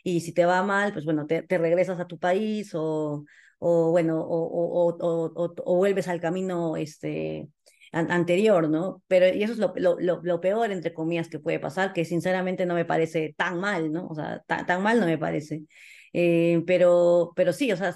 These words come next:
yo prefiero, yo prefiero, este, eso a, a quedarme con la duda de qué hubiera pasado si es que lo hubiese hecho, ¿no? O sea, yo prefiero, <laughs> como dice eso, prefiero pedir, este, disculpas, preferimos pedir disculpas antes que, que pedir <laughs> permiso.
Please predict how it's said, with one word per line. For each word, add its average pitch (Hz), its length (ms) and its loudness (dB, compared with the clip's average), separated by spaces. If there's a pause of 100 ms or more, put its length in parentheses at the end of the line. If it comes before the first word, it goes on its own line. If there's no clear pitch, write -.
(140)
yo 208 140 -2
prefiero, 208 520 -2
yo 196 100 0
prefiero, 202 600 -2
este, 160 720 -6 (400)
eso 240 680 4
a, 165 340 0
a 160 80 -4
quedarme 185 400 -2
con 175 140 -2
la 160 80 -2
duda 175 200 2
de 160 120 -2
qué 175 120 -4
hubiera 226 320 0
pasado 180 580 -6
si 175 80 -10
es 143 80 -16
que 151 100 -6
lo 147 80 -4
hubiese 160 380 0
hecho, - 220 -10
¿no? 160 120 -4
O 165 40 -8
sea, 143 220 -4
yo 190 160 -2
prefiero, 196 340 -4
<laughs> 220 60 0
como 208 120 2
dice 220 260 0
eso, 196 220 -4
prefiero 208 380 -2
pedir, 190 340 -2
este, 175 340 -6
disculpas, 226 640 -2
preferimos 196 480 0
pedir 175 240 -4
disculpas 175 480 -4
antes 170 240 -4
que, 147 340 -6 (380)
que 220 120 2
pedir 214 300 2
<laughs> - 0 -
permiso. 226 880 2